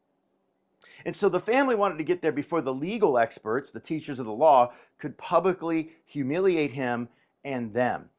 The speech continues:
Unfortunately, we read this account, according to Mark, the teachers of the law from Jerusalem had gotten there first, and they were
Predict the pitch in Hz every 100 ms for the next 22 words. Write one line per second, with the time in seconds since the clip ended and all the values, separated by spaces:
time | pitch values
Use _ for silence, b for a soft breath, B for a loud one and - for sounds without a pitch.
0 | _ _ _ - 160 165 - 208 349 -
1 | 151 135 156 180 131 127 165 135 135 123
2 | - 226 160 147 123 156 147 135 127 202
3 | 160 b b - 151 151 214 208 185 165
4 | 151 147 160 131 143 214 254 151 143 -
5 | 156 131 160 175 - 139 135 120 - 220
6 | 269 190 - - _ _ _ b b b
7 | 160 190 208 180 170